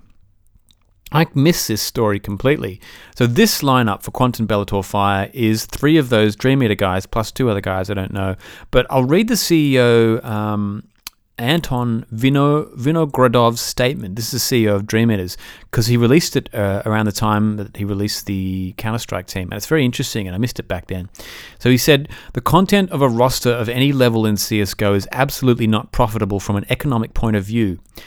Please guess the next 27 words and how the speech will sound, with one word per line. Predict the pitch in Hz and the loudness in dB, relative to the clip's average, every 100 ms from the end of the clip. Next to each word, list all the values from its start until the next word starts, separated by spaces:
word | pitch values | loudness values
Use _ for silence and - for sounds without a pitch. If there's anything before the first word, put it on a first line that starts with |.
| - - - | -20 -12 -2
I | 107 | 0
advise | 104 117 127 123 | 2 4 4 2
everyone | 131 110 107 107 | 0 0 2 0
who | 101 104 | 0 -2
has | 95 | 0
not | 123 143 | 0 0
read | 117 101 107 | 0 -2 -2
Kondakov's | 117 107 113 104 101 95 | -4 -4 -2 0 -2 -2
interview | 117 101 95 101 | -4 -4 -4 -6
from | - 98 | -4 -4
Vega | 101 104 101 90 - | 0 0 -2 -6 -8
to | - | -8
do | 98 110 95 | -2 -2 -2
it. | - _ _ - - - | -6 _ _ -20 -20 -6
While | - 117 | 2 4
working | 117 123 131 135 | 6 6 4 2
with | 117 117 | 2 4
pub | - 147 147 | 4 4 2
G | 127 | 2
Mobile | 113 110 127 110 95 95 | 4 6 6 6 4 0
allowed | 107 107 117 113 | -2 0 2 2
us | 110 | 0
to | - | -6
develop | 107 107 117 120 | -4 -2 -2 -2
our | 110 | -2
YouTube | 101 120 175 - 113 | 0 2 2 2 -2
channel | 104 98 98 104 | -2 -4 -2 -4